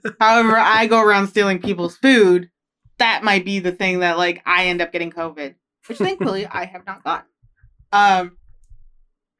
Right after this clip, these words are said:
Speaker 2: like, <sighs> what is with, uh, what, what is his name? The black guy who runs the, the Team Seven. Because
Speaker 1: Oh,
Speaker 2: he is now
Speaker 1: Stan Edgar?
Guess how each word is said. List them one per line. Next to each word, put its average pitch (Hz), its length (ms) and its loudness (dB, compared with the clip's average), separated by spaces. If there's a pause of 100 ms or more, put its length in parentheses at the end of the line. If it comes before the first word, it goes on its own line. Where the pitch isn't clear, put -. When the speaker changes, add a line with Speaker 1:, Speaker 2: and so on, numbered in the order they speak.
(180)
Speaker 2:
like, 302 420 -2
<sighs> - 1500 -10
what 554 160 0 (140)
is 294 100 -6
with, 254 420 0 (120)
uh, 220 320 2
what, 311 260 -6
what 269 160 -2
is 294 160 -6
his 254 140 -6
name? 180 360 -10 (480)
The 214 480 -4 (140)
black 226 220 -2
guy 233 180 0
who 214 140 -4
runs 202 400 -4
the, 190 680 -8 (1120)
the 185 340 0
Team 190 220 -4
Seven. 165 520 -6 (1500)
Because 226 320 0
Speaker 1:
Oh, 151 100 4
Speaker 2:
he 254 300 6
is 233 200 2
now 214 280 2
Speaker 1:
Stan 202 260 2
Edgar? 202 540 0